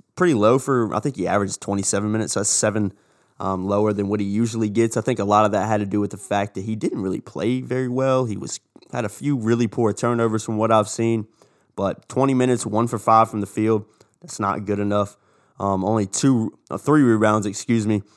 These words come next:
only three assists and three turnovers. So not a good game from Kenny Williams, especially when you add only five points to that as well. So a game to forget for Kenny Williams. But, I mean, if you look at the other starters as well, Garrison Brooks,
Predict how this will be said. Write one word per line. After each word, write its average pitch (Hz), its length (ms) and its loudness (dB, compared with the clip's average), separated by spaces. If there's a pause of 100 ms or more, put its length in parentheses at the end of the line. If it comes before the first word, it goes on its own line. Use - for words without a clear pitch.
(200)
only 107 220 -2
three 120 320 0
assists 117 500 -2 (240)
and 101 120 -6
three 113 200 2
turnovers. 101 500 0
So 110 360 0 (1000)
not 117 420 4
a 120 40 2
good 117 220 2
game 113 240 4
from 107 140 -2
Kenny 117 220 2
Williams, 107 300 2
especially 120 320 0
when 110 100 2
you 98 120 0
add 98 340 2
only 107 200 0
five 98 300 4
points 104 260 -2
to 101 80 -4
that 95 120 0
as 98 100 -2
well. 101 220 0
So 101 240 -4 (400)
a 135 80 2
game 170 300 4
to 160 80 4
forget 139 340 4
for 147 100 -4
Kenny 139 280 0
Williams. 127 340 4
But, 120 140 4
I - 40 4
mean, 135 80 4
if 135 80 0
you 170 60 0
look 208 140 0
at 143 40 2
the 107 120 2
other 151 160 4
starters 117 360 2
as 92 140 -4
well, 117 300 2 (280)
Garrison 135 360 2
Brooks, 131 320 0